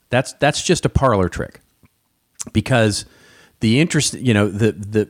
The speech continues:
the, the execution of that thing is only as good as the artist makes it. And, you know, and so the, the interesting thing is, is that, i-, you know, there will be art created by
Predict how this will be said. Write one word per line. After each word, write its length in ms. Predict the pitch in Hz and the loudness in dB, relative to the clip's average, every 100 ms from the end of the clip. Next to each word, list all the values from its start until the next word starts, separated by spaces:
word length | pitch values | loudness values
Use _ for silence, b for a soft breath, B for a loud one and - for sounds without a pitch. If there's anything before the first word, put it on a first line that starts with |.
| 101 | -4
the, 340 | 104 104 101 | -2 -2 -2
the 200 | 104 107 | 0 2
execution 720 | 123 151 139 - 175 180 135 | 2 0 -4 -2 -2 0 0
of 120 | 101 92 | -2 0
that 260 | 90 82 | -2 -4
thing 400 | - 87 82 87 - b b b b - | -6 -4 -4 -6 -12 b b b b -2
is 340 | 110 104 101 - | 0 0 -2 -2
only 440 | 123 143 139 120 | 0 2 2 2
as 200 | 107 90 | 2 0
good 340 | 92 135 113 | -2 0 2
as 200 | 98 92 | 2 0
the 120 | 92 - | -2 -2
artist 480 | 95 98 90 - | 0 0 0 -4
makes 360 | 92 92 104 - | -4 -2 -2 -4
it. 220 | - _ _ b b b b b | -8 _ _ b b b b b
And, 440 | 110 104 98 92 - _ | -2 2 2 0 -4 _
you 140 | 113 | -2
know, 180 | 95 92 - | 0 0 -2
and 140 | 104 95 | -6 -2
so 420 | - 104 98 92 b b b - | 0 2 0 -2 b b b -18
the, 540 | 98 101 101 98 - | -6 0 0 0 -4
the 340 | 104 101 101 123 | -8 -4 -2 -2
interesting 440 | 165 147 - 104 | -2 -2 -2 -2
thing 240 | - 90 | -2 -2
is, 160 | 87 90 | -2 -2
is 180 | 95 90 | -4 -2
that, 300 | 98 92 - b b b b _ _ _ | -2 -2 -6 b b b b _ _ _
i-, 100 | 117 - | -14 -14
you 300 | - 123 110 | -10 -2 0
know, 180 | 95 - b | -2 -6 b
there 220 | 110 127 135 | -2 0 0
will 400 | 110 127 156 139 | 0 0 0 0
be 260 | 131 143 - | 0 -2 -2
art 460 | 131 90 78 - - _ | 0 0 -4 -12 -18 _
created 600 | - 123 107 110 123 113 | -6 0 2 2 2 0
by 200 | 110 101 | 0 0